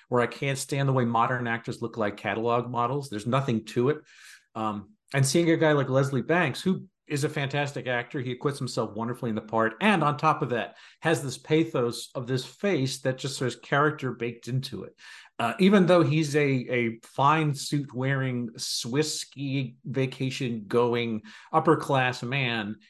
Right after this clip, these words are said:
it kind of roots it in a different form of reality where you don't just think this is Nick and Nora, you know, running around drinking martinis across the continent. There's something more human. It, you know, he loses his child for a while. He's chasing after his daughter. That's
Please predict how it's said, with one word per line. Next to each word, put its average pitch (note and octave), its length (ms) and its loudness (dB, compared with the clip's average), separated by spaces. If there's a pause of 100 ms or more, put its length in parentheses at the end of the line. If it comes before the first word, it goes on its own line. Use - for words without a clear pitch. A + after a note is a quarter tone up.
(140)
it D3 160 -4
kind E3 260 2
of C3+ 140 2
roots D3 280 2
it D3 80 2
in B2 120 0
a A#2+ 40 2
different B2 320 -4
form A2+ 220 -4
of G2+ 120 -4
reality A2 840 2
where A2+ 240 -2
you A#2 140 2
don't C#3 160 4
just C3 180 -4
think A#2+ 160 -4
this A#2+ 200 -6
is A2 120 -8
Nick A2+ 200 0
and G2+ 120 -4
Nora, G#2 540 0
you B2+ 100 -4
know, G#2+ 80 -4
running A2+ 240 -2
around G#2+ 240 -2
drinking A2+ 300 -6
martinis G#2 500 -4
across - 280 -8
the - 60 -14
continent. E3+ 560 0 (280)
There's D#3+ 100 2
something D3+ 300 4
more A#2+ 160 2
human. A2+ 440 -2
It, D#3 180 -6
you F3+ 120 2
know, D#3+ 140 4
he E3 200 4
loses E3 380 2
his A#2 260 -10 (120)
child E3+ 420 4
for A#2 300 -4
a B2 80 -2
while. A#2 260 0
He's C3+ 160 -2
chasing A#2 360 -6
after B2+ 180 -2
his C3+ 80 -4
daughter. F#3 300 0
That's G3 160 -6